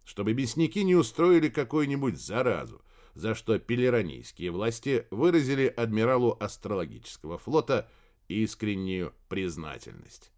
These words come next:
Что же касается местных дельцов, то они, не разобравшись, попробовали решить вопрос с комиссией при помощи универсальной взятки и были изрядно удивлены молниеносным приговором к публичной порке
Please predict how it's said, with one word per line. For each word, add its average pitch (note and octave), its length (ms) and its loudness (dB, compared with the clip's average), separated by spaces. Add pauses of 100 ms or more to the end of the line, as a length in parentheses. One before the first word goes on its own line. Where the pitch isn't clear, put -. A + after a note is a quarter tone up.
(180)
Что F#3+ 260 2
же F3 80 6
касается B2+ 640 0
местных G2 520 -4
дельцов, A#2+ 580 -4
то D3+ 140 4
они, E3 200 2
не E3 140 4
разобравшись, C#3 720 0
попробовали C#3+ 880 2 (380)
решить D#3 680 -2
вопрос D#2 400 -8
с - 140 -10
комиссией C3+ 640 0
при B2+ 160 -6
помощи C3+ 600 -2
универсальной G#2 800 0
взятки F#2 600 -4 (460)
и D#2+ 140 -8
были G#2 300 0
изрядно A#2+ 480 0
удивлены A2+ 580 2
молниеносным A#2 880 0
приговором G#2 680 0
к - 100 -18
публичной G2+ 680 -4
порке A2 640 -2